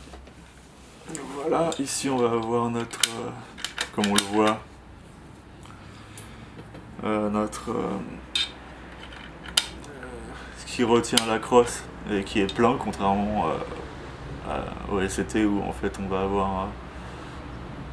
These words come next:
la gearbox qui vient jusque, jusque là. Donc, euh,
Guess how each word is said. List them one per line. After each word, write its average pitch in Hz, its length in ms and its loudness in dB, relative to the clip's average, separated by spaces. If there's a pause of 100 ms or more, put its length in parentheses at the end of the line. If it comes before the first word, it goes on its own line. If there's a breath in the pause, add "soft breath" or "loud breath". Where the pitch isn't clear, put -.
(120)
la 117 140 2
gearbox 117 440 4
qui 113 160 -2
vient 110 180 2
jusque, - 380 -4 (280)
jusque 117 220 -4
là. 107 240 4 (1400)
Donc, 120 120 2 (100)
euh, 101 220 8